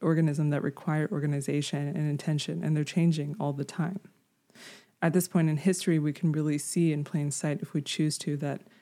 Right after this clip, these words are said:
everything, all the possibilities being possible, is nothing, and nothing, having no consensus on reality, makes way for the potential of everything.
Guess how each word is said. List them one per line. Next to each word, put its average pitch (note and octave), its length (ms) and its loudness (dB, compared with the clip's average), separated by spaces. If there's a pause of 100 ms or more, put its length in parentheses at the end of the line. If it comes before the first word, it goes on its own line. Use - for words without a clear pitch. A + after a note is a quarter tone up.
(300)
everything, D#3+ 640 2 (260)
all E3 160 4
the E3 80 2
possibilities D3 680 0
being D3 220 -2
possible, C#3 540 -4
is D3 260 -2
nothing, C#3+ 520 -2 (600)
and E3 140 6
nothing, D#3 460 2
having D#3 300 0
no D#3 160 2
consensus D3+ 600 -2
on D3 100 0
reality, C#3+ 380 0
makes D3 260 -4
way C#3+ 120 -2
for C#3 120 -10
the D3 80 -6
potential E3 600 -2
of C#3+ 140 -6
everything. D#3+ 600 -4